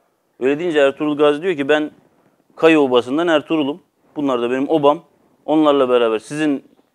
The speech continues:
işte, e, mağlup olduğunuzu gördük. Müslüman mağlup olmasın diye savaşa girdik." Eyvallah. Hocam zahmet etmeyin, estağfurullah. "Tamam, ne güzel ettiniz de hoş geldiniz.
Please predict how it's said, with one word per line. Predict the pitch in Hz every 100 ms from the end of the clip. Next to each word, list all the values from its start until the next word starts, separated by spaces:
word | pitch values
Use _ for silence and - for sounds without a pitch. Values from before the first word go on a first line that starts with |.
| -
işte, | - 123 120 - _ _ _ _ _ _
e, | 120 120 120 117 117 117 117 - _ _ _ _ -
mağlup | 123 151 165
olduğunuzu | 143 131 127 120 123
gördük. | 165 156 165 -
Müslüman | 170 - 156 143
mağlup | 147 151 143
olmasın | 147 135 123 127
diye | 170 170
savaşa | 160 139 156
girdik." | 160 127 98 _ _ _ _ _ _ _ _ _ -
Eyvallah. | 113 98 90 - -
Hocam | - 139 110 107 - 101
zahmet | 107 104 98
etmeyin, | 92 - 92
estağfurullah. | 95 - - _ _ _ _ _ _ _ _ _ _ _ _ _ _ _ _ _ _
"Tamam, | 147 180 196
ne | 190
güzel | 202 185 175
ettiniz | 160 165 156
de | 165
hoş | 196 185
geldiniz. | 160 156 147 185 190